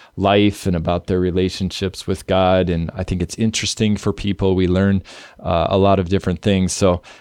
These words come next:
um, that's what we'd like to do with you. Maybe we could start off just having you tell us about your,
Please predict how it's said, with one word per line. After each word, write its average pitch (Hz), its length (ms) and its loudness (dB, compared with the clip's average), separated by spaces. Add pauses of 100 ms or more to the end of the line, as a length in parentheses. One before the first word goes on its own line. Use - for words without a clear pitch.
(160)
um, 90 160 2
that's 120 220 2
what 120 100 4
we'd 104 160 0
like 110 200 4
to 104 80 0
do 113 140 2
with 147 200 2
you. 98 320 4
Maybe 139 200 4
we 196 80 4
could 175 160 0
start 143 220 4
off 147 240 2
just - 320 0
having 120 260 0
you 110 60 2
tell 110 220 2
us 113 160 -2
about 95 280 -2
your, 101 140 2